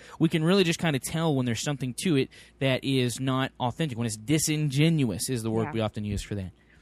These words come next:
Speaker 1: And your compliments have to be authentic. So what if you're like, "Trey, my, my, my wife and I, my husband and I are at a point to where it is very difficult for us to see the good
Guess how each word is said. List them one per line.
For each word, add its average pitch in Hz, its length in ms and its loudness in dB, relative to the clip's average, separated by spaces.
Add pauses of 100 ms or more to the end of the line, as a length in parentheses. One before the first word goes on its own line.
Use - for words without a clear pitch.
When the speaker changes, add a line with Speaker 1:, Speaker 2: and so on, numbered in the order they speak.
(160)
Speaker 1:
And 143 140 -6
your 127 140 0
compliments 165 720 0 (260)
have 117 500 -8 (280)
to 165 140 0
be 101 440 -4 (260)
authentic. 147 640 0
So 143 440 2 (240)
what 165 140 4
if 170 100 -2
you're 156 120 0
like, 135 220 -2
"Trey, 135 320 -2 (280)
my, 139 360 0
my, 135 260 -2
my 131 140 -2
wife 143 260 2
and 135 80 0
I, 120 60 0
my 120 140 0
husband 151 340 0
and 123 80 -2
I 113 140 -2
are 117 100 0
at 120 80 0
a 104 40 -4
point - 480 -2 (460)
to - 80 -6
where 151 140 2
it 151 160 0
is 131 140 0
very 135 300 -2
difficult 131 840 -2
for - 340 -4
us 107 400 -6 (420)
to 143 100 -4
see 110 380 0 (260)
the 151 100 4
good 110 360 0